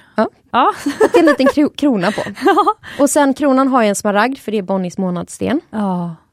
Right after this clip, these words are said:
Speaker 2: så fint.
Speaker 1: Och ett litet pärlhalsband.
Speaker 2: Då blir det ju ännu finare nu att jag, ja, jag ska säga, det hänger ett litet B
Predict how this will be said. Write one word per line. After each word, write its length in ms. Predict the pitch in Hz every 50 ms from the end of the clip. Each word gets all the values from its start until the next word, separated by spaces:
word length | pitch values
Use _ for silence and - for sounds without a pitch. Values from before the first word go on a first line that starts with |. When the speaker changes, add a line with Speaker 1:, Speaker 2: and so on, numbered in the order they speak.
| _ _ _
Speaker 2:
så 400 | - - - - - 101 190 190
fint. 480 | - - 190 - - 190 202 - - -
Speaker 1:
Och 80 | 269
ett 60 | 277
litet 260 | 269 285 262 - 262 -
pärlhalsband. 600 | - 247 196 180 - - - - - - - - _ _ _ _ _ _ _ _ _ _ _ _
Speaker 2:
Då 120 | - 247
blir 180 | 226 247 277 254
det 80 | 202 214
ju 60 | - - -
ännu 360 | 262 262 247 220 220 240 262
finare 400 | - - 262 226 202 190 185 190
nu 180 | 190 185 175 -
att 180 | - 196 -
jag, 140 | 196 185 180 -
ja, 80 | 208
jag 100 | 226 226
ska 120 | - - 233
säga, 160 | - 220 202
det 80 | 196 220
hänger 200 | 220 214 196 196
ett 60 | -
litet 140 | 202 185 190
B 120 | 185 240